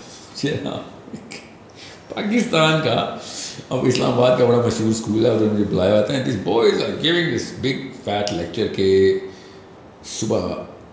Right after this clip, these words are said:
छः बजे उठता है Bill Gates, वॉरेन बफे सात बजे से पहले उठा होता है, active होते हैं, और हम दस दस बजे उठते हैं,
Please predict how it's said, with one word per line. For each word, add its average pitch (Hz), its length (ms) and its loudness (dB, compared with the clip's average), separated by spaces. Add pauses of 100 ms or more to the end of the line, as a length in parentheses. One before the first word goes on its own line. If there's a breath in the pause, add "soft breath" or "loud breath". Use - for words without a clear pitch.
(200)
छः 139 340 2
बजे 104 180 2
उठता - 260 0
है 87 120 0
Bill 87 160 2
Gates, - 720 -4 (800 loud breath)
वॉरेन 113 280 4
बफे - 600 0
सात 127 460 0
बजे 110 120 2
से 117 100 -2
पहले 104 300 0 (260)
उठा 120 180 -2
होता 107 220 2
है, 95 160 -2
active 101 240 0
होते 92 200 0
हैं, 87 180 -2
और 90 80 -4
हम 110 160 0
दस 101 220 0
दस - 180 -2
बजे 98 140 -2
उठते - 280 -6
हैं, 92 380 -6